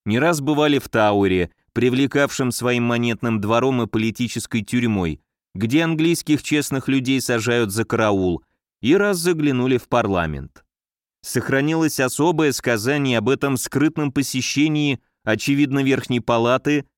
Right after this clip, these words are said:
где Пётр видел короля на троне и всех вельмож королевства на скамьях. Выслушав прения с помощью переводчика,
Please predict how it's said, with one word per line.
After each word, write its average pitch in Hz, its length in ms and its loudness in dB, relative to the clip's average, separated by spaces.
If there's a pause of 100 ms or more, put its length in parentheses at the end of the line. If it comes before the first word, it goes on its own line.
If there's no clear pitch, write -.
(240)
где 101 240 0
Пётр 151 340 0
видел 147 320 2
короля 135 400 0
на 131 140 0
троне 147 400 0
и 120 40 0
всех 139 320 -2
вельмож 127 400 -2
королевства 120 600 -2
на 117 140 -2
скамьях. 87 720 -4 (680)
Выслушав 170 640 0
прения 160 440 2
с - 80 -8
помощью 143 480 -2
переводчика, 135 840 -2